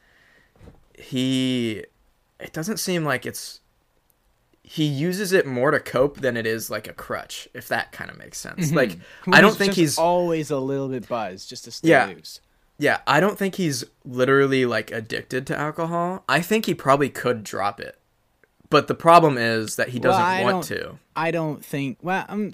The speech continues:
Speaker 2: okay, so there,
Speaker 1: Well,
Speaker 2: there's
Speaker 1: no,
Speaker 2: a point
Speaker 1: well
Speaker 2: there. There's a point there, 'cause when you said that originally, I was like,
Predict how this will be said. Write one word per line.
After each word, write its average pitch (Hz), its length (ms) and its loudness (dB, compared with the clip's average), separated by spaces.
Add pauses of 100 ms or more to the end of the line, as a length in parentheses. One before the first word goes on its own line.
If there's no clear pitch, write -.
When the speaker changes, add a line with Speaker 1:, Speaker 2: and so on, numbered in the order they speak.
Speaker 2:
okay, 135 360 -4
so 147 140 -8
there, 151 200 -2
Speaker 1:
Well, 175 220 6
Speaker 2:
there's 190 100 8
Speaker 1:
no, 160 40 2
Speaker 2:
a - 20 -2
point 165 180 0
Speaker 1:
well 175 140 8
Speaker 2:
there. 92 260 -4
There's 139 220 -2
a 160 60 -4
point 147 200 -4
there, 107 160 -2
'cause 107 180 -12
when 127 140 -4
you 123 60 -4
said 147 200 -4
that 131 120 -2
originally, 110 340 -4
I 101 120 -6
was 101 120 -8
like, 101 220 -10